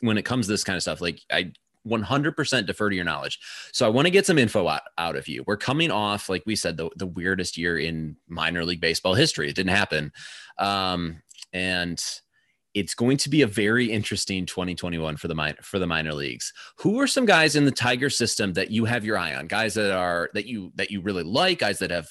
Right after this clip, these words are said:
potential to blow up, or even guys just that you find interesting? Who are, who are some of the names that you're gonna be looking at, and then obviously that we should be looking at?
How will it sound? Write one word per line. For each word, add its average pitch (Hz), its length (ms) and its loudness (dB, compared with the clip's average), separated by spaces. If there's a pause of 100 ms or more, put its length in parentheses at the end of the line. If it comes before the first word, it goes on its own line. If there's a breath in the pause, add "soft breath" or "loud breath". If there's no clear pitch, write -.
potential 98 360 -2
to 85 80 -6
blow 95 300 -2
up, 104 120 0
or 107 60 0
even 104 180 0
guys 87 300 -2
just - 260 -6
that - 100 -8
you 90 100 -10
find 87 360 -4
interesting? 78 420 -6
Who 123 140 0
are, - 80 -4
who 147 160 2
are 240 60 4
some 233 160 2
of 196 40 6
the 175 80 6
names 113 400 4 (420 loud breath)
that 101 220 0
you're 151 180 4
gonna 175 180 4
be 160 80 4
looking 139 340 2
at, 113 240 0
and 95 180 0
then 90 200 -2
obviously 82 480 -4
that 78 160 -8
we 80 80 -6
should - 180 -8
be 53 80 -10
looking - 300 -10
at? - 260 -12